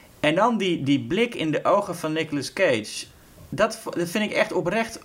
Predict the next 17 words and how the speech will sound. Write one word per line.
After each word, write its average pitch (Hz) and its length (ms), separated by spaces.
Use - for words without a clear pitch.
ontroerend. 160 920
In 196 180
een, - 160
ik 156 180
denk 233 180
dat 202 140
in 170 160
een, 165 180
in 175 140
een 160 160
mindere 220 360
film 202 300
was 175 160
het 156 120
zo 165 220
gegaan 143 600
dat 131 400